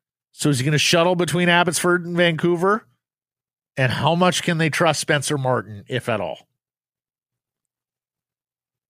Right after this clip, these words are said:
Third pair left side defense. Long list of contenders. We have mentioned this in the past. Christian Wolanin, Matt Irwin, the newcomer.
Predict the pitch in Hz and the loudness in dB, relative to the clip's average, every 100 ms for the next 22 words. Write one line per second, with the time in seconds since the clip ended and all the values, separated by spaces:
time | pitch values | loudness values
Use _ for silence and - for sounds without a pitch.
0 | _ - 190 190 185 180 160 160 147 160 | _ 0 2 4 4 4 6 4 2 2
1 | 143 123 120 143 104 - - - _ 120 | 2 2 0 0 -2 -4 -10 -10 _ -2
2 | 123 147 156 156 139 135 139 127 - 127 | 2 4 6 4 2 2 0 0 -2 -4
3 | - 113 135 120 92 92 135 120 117 131 | -4 -2 0 0 -2 -6 -4 -2 0 0
4 | 123 120 117 127 - 101 80 90 55 - | -2 -2 -2 -2 -4 -10 -6 -4 -6 -8
5 | - _ _ _ _ _ _ _ _ _ | -18 _ _ _ _ _ _ _ _ _
6 | _ _ 156 143 143 131 127 135 120 92 | _ _ -2 0 0 0 2 2 0 -2
7 | 113 127 127 127 101 82 92 127 113 90 | -2 0 2 2 0 -6 -2 -2 -2 -6
8 | 64 | -12